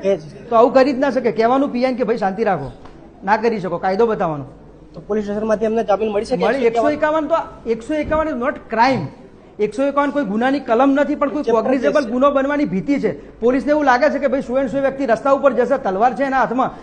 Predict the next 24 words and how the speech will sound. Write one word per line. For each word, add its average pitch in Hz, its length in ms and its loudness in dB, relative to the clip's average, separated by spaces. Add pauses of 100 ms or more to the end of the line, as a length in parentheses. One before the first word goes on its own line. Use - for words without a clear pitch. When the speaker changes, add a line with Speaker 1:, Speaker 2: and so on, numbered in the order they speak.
Speaker 2:
અને 240 100 -2
ચાર 262 260 4
પાંચ 277 160 -2
માણસોને 247 400 -2 (720)
કાપી 233 240 0
નાખશે, 175 260 -2
Speaker 1:
હા. 156 400 -14
Speaker 2:
તો 285 160 6
એને 247 200 -2
પકડી 269 380 -2
શકે 220 220 -2
પોલીસ. 185 240 -4
પણ 254 140 -4
એ 277 80 0
વ્યક્તિ 277 200 -2
તરત 277 220 -2
જામીન 214 320 0
આલે 302 140 0
ને 269 60 -2
તો 269 80 0
તાત્કાલિક 220 460 -4
એને 202 100 -6
છોડવો 233 280 -2
પડે. 131 140 -10